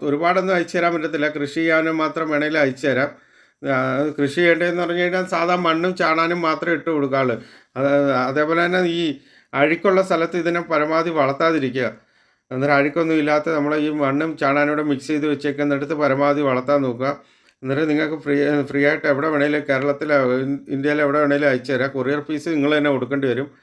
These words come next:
എന്താ പിന്നെ ഞാൻ ഈ ബ്രഹ്മി മാത്രം വേണേൽ നിങ്ങൾക്ക് അയച്ചു തരാവുന്നതാണ്.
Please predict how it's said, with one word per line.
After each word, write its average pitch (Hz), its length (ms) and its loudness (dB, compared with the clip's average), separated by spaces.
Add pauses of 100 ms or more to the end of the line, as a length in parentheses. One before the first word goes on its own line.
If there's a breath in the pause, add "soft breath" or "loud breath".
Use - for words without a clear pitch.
(360 soft breath)
എന്താ 135 300 0
പിന്നെ 131 240 -2 (120)
ഞാൻ 139 140 2 (640 soft breath)
ഈ 147 260 0 (120)
ബ്രഹ്മി 147 480 2
മാത്രം 165 340 0
വേണേൽ 147 360 2
നിങ്ങൾക്ക് 147 300 0
അയച്ചു 139 280 2
തരാവുന്നതാണ്. 139 680 2